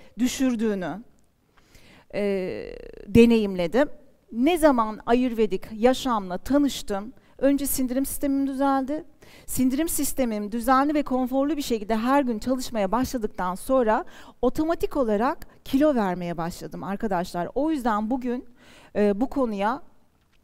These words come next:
enflamasyon önleyici beslenme ve sindirim sistemiyle başlayacağım. Çünkü çok önemli. Eğer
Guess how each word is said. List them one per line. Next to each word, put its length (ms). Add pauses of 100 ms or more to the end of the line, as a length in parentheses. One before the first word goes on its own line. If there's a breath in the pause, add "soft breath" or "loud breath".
(180)
enflamasyon 680
önleyici 420
beslenme 500
ve 80
sindirim 400
sistemiyle 600
başlayacağım. 600 (360 loud breath)
Çünkü 240
çok 300
önemli. 520
Eğer 560